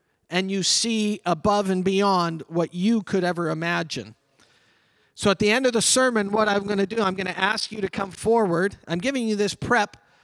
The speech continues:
because I'm planting a seed in you now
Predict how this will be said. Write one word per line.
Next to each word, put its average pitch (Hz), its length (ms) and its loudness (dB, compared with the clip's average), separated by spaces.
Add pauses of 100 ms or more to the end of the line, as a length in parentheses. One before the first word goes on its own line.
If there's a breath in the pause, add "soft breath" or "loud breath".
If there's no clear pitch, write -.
(540 soft breath)
because 196 240 0
I'm 185 120 -2
planting 220 440 0
a 180 60 0
seed 240 340 0
in 196 140 0
you 190 160 0
now 190 540 0